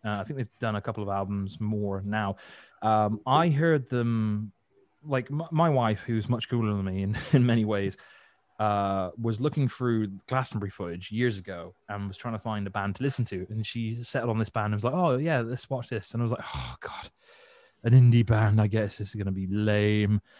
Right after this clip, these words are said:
And then they came out with the first song and it was just, like, distorted bass and guitar. And it was, like, actually really fucking heavy sonically. I, you know, in terms of music,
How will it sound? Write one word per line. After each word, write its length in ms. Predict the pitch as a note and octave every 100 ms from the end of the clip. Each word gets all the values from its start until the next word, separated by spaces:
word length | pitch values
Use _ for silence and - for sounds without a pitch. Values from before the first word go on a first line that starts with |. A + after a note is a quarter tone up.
| - _ _
And 160 | A#2 A#2
then 300 | A#2 A2+ G#2 _ _
they 200 | A2 B2
came 180 | - C3+
out 100 | C3
with 100 | G#2
the 40 |
first 300 | G#2 A#2+ G#2+
song 340 | B2+ A2+ G#2+ G#2
and 80 | G#2+
it 60 |
was 80 | G2+
just, 220 | G2+ -
like, 120 | F#2+ G2+ -
distorted 580 | - - C3+ B2 A2 G2
bass 340 | A2+ A#2 -
and 80 | G#2+
guitar. 440 | G2+ - A2+ A2
And 80 | G#2+
it 80 | A#2
was, 240 | A2+ - -
like, 220 | A#2+ A#2+ -
actually 340 | F#3 F3 - A2+ A2
really 320 | D#3 C3+ B2
fucking 380 | A#2 C#3+ - A2
heavy 380 | C#3 D3+ G2 F#2 _ _ _
sonically. 600 | - E3 B2+ G2 F2 F2
I, 120 | F#2+ G#2+ _ - C#3+
you 120 | A#2
know, 80 | F2
in 80 | F#2
terms 260 | - A#2+
of 100 | G#2
music, 360 | F#2 A#2+ G2+ F#2+